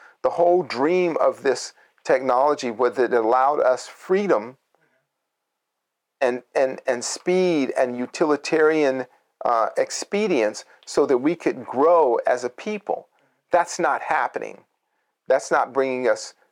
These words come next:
where's that? We're, we're, we, we, we're watching this nation collapse, not based on people's real experience, but things they heard in the news. Things they heard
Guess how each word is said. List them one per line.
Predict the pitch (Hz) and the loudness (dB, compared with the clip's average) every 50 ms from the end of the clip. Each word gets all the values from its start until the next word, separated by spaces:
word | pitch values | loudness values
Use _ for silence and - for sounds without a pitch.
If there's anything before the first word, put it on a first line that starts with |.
| _ _ _ _ | _ _ _ _
where's | - 131 120 117 - | 0 2 2 2 4
that? | 139 113 - - | 2 2 2 2
We're, | 127 120 113 - | 2 2 2 2
we're, | - 160 127 113 - | 2 2 2 2 0
we, | - 151 139 - | -2 -4 -6 -6
we, | - 139 131 127 | -4 -4 -4 -4
we're | 123 113 120 113 - 160 | -4 -6 -4 -2 0 0
watching | 151 147 147 139 135 135 151 - - 151 127 120 127 127 - _ _ _ _ _ _ _ _ | 2 2 2 2 2 2 0 -2 -4 -4 -4 -4 -6 -10 -14 _ _ _ _ _ _ _ _
this | - 110 104 143 151 160 - - - - | -20 -4 0 0 0 0 -2 -8 -10 -6
nation | - 127 120 120 123 - - 123 120 110 | -2 0 2 2 0 -2 -4 -6 -6 -6
collapse, | - - - 117 113 110 107 110 - - - - - - - _ _ _ _ _ _ | -6 -4 -2 0 2 2 2 0 -2 -4 -6 -10 -16 -18 -18 _ _ _ _ _ _
not | - 131 147 160 165 156 | -4 -2 -2 -2 0 0
based | 165 165 160 156 - | 0 0 0 0 0
on | 165 135 123 | -2 -2 -2
people's | - - 151 143 - 131 110 - | -2 -4 -4 -2 -2 -4 -4 -4
real | 120 123 139 147 143 127 | -4 0 0 2 2 0
experience, | 123 - - - - 143 139 139 - | -2 -4 -6 -4 -2 -2 -2 0 -2
but | 123 - | -4 -2
things | - 143 143 147 - | -2 -2 -2 -2 0
they | - 120 113 | 0 -2 0
heard | - - 160 160 156 156 - | 0 0 0 2 2 0 0
in | - 147 | -4 -4
the | 131 135 | -4 -4
news. | 139 139 135 117 - - - - - _ _ _ _ - - - - - - - _ _ | -2 -2 -2 -4 -4 -8 -14 -20 -20 _ _ _ _ -18 -18 -16 -16 -18 -20 -20 _ _
Things | - 160 175 180 165 | 0 2 2 2 2
they | - 151 135 123 | 2 0 0 0
heard | - - - 180 175 175 180 185 175 - | -2 -2 0 2 4 6 6 4 2 0